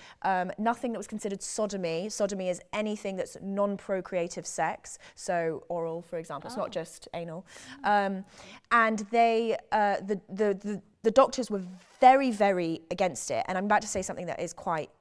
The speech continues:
Speaker 1: horrible. Um, so I'm just gonna, trigger warning for F G M here. So if anyone doesn't want me to talk about it,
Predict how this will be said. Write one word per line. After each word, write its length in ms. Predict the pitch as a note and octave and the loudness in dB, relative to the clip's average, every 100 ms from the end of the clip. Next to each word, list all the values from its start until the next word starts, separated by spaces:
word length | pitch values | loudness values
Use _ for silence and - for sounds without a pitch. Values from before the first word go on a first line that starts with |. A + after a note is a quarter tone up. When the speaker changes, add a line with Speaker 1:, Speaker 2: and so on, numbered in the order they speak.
| _ - | _ -18
Speaker 1:
horrible. 580 | - F3+ C#3+ - D#2+ A3+ _ _ _ | -4 -2 -2 -4 -8 -10 _ _ _
Um, 280 | F3 D#3+ C#3+ | -2 0 -2
so 320 | - - D#3+ - | -10 -4 -4 -4
I'm 80 | |
just 120 | F3+ - | -6 -6
gonna, 220 | F3+ - - - | -4 -4 -8 -16
trigger 240 | - A3 G3 | -2 0 0
warning 260 | F#3+ F3+ | 0 -2
for 160 | E3+ - | -4 -6
F 100 | F3+ | -6
G 120 | - E3 | -6 -8
M 140 | D3+ | -8
here. 320 | F3+ - F3+ _ _ _ _ _ - | -10 -12 -14 _ _ _ _ _ -10
So 120 | E3 | -6
if 80 | D3+ - - | -6 -8 -4
anyone 300 | F#3+ F#3 F3+ | -2 -2 -2
doesn't 240 | F3+ F3 | -4 -6
want 140 | F3+ D#3 | -8 -8
me 80 | D#3+ | -8
to 80 | |
talk 200 | - E3+ | -8 -8
about 200 | E3 D3+ | -4 -4
it, 140 | D3 | -4